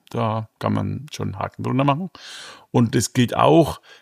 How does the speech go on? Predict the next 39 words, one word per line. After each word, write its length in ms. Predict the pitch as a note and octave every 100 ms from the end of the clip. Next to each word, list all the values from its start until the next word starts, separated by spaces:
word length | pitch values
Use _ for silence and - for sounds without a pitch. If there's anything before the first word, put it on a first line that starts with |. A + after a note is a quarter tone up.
| -
zumindest 440 | C3 C3 C3+ A#2+
im 220 | B2+ A2
Wesentlichen 540 | A#2+ C#3+ A#2+ A#2+ G#2+ G#2+
für 100 | A2
die 100 | G#2
beitragsfreie 640 | G#2+ G#2 G#2+ - - G2
Mitversicherung. 640 | F#2+ - G#2 G2 G#2 G#2+ G#2
Das 160 | G2+
sind 240 | C3+ C3 - - - -
auch 160 | - G#2
Tatbestände, 760 | - A2+ - C3+ - C3 B2
auf 120 | G#2+ -
die 120 | B2
sich 360 | A2+ G#2 -
Partnerschaften 880 | - A2+ D3 C3+ B2+ B2 - C#3 C3
sehr 240 | - A#2+ A2
lange 300 | A2 C3 C#3
verlassen 420 | A#2+ A#2 A#2+ D3
haben, 140 | D3+
auf 120 | C#3 -
die 120 | A2+
sich 120 | G#2
Familien 380 | A2+ A2+ A#2+ A2+
verlassen 360 | G#2 A2 -
haben, 180 | C3 C3 - - - -
die 80 | C#3+
man 160 | D3 -
auch 160 | B2+
nicht 240 | C3 A#2+ -
über 180 | A#2+
Nacht 300 | A#2+ A#2 -
kündigen 340 | - C#3 C3 G2+
kann. 260 | - A#2 - - - - -
Das 100 | A2
ist 60 |
zum 100 | C3
Beispiel 260 | B2+ A#2+ C3+
genauso 540 | A#2 A2+ A2 C#3 C#3+
wie 240 | C3 C3+